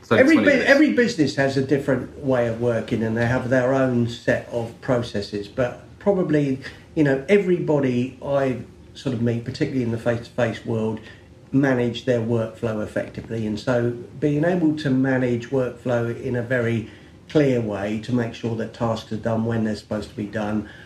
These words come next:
Speaker 2: um, and delegated and moved on and so on is a, is a really important part.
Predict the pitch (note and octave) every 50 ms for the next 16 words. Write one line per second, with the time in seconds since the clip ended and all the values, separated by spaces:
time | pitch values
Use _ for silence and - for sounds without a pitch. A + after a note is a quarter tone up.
0 | - - - - G2+ G#2+ G#2+ G#2 G#2+ G#2+ G#2 G#2+ G#2+ G#2+ - - A#2+ A2+ G#2+ A2
1 | G#2+ B2 A#2 A2 G#2+ G#2 G#2 A2+ A2 G#2+ G#2+ - A2+ G#2 - G2+ G2+ G#2+ A2 A2
2 | A2 G#2 G2+ A#2+ A2+ G#2+ G#2+ G#2+ G#2 G#2 G2+ - - G#2+ G#2 G#2+ G#2+ A2 A2 G#2+
3 | G#2+ B2 A#2+ - A#2 A2+ A#2 G#2+ G#2+ A#2 G#2 G2+ G#2+ G#2+ G#2 G2+ - - A#2 A2
4 | - - G2 F#2+ - - - F#2 F2 E2+ - - -